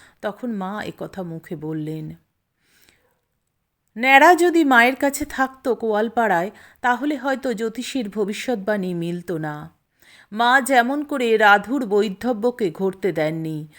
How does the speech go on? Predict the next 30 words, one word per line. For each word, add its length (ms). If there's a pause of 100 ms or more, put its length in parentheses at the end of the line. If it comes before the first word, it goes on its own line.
(240)
বিধির 400
বিধানকে 580
খণ্ডিত 540
করেছেন। 760 (420)
কে 160
জানে 360 (300)
ন্যাড়ার 380
ক্ষেত্রে 480
এটি 180
সম্ভব 520
হতো 200
কিনা, 360 (380)
লীলাময়ীর 640
ইচ্ছা 560
বোঝা 400
ভার। 500 (600)
রাধু 280
দিদিকেও 540 (340)
ভবিষ্যৎবাণী 720
করেছিলেন 560
জ্যোতিষী 500
যে 160
তিনি, 300
উম, 680
তার 240
বৈধব্য 600
হবে 360
খুব 220
অল্প 300
বয়সে, 540